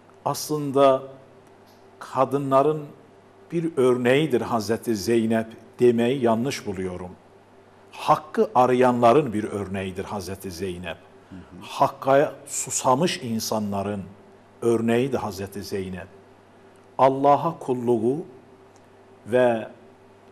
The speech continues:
Speaker 1: İslam'daki örnek kimliğin doğrudan örneğidir Hazreti Zeynep.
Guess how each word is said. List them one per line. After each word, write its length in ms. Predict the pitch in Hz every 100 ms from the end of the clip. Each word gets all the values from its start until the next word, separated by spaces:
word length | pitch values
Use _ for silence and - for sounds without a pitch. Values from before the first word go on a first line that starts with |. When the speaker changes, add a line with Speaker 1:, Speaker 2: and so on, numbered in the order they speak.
| _ _ -
Speaker 1:
İslam'daki 1000 | 131 - 139 135 139 135 135 - 175 180 -
örnek 640 | 139 143 135 156 180 - - - -
kimliğin 1000 | - - 135 131 131 127 139 156 110 95 - - - _ - _ -
doğrudan 520 | 123 127 117 117 110 104
örneğidir 520 | 117 113 117 127 135
Hazreti 440 | 104 107 98 - 101
Zeynep. 480 | 90 98 95 95